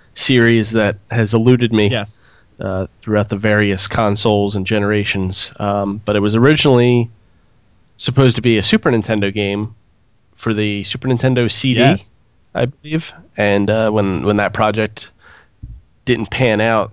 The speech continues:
Speaker 1: they jumped over to the PlayStation,
Speaker 2: Mm-hmm.
Speaker 1: the original PlayStation one.
Speaker 2: Right.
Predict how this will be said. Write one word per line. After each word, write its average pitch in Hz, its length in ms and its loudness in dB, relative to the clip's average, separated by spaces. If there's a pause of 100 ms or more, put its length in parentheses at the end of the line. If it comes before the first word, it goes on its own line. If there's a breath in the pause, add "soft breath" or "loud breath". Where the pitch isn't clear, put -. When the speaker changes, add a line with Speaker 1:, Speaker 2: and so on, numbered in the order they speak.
(140)
Speaker 1:
they 101 460 -8
jumped 110 440 -2
over 104 540 -2
to 95 120 -10
the - 60 -12
PlayStation, - 760 -2 (100)
Speaker 2:
Mm-hmm. 123 300 -6 (600)
Speaker 1:
the 107 100 0
original 101 580 -2 (320)
PlayStation 101 560 -2
one. 107 380 -2
Speaker 2:
Right. 85 240 -12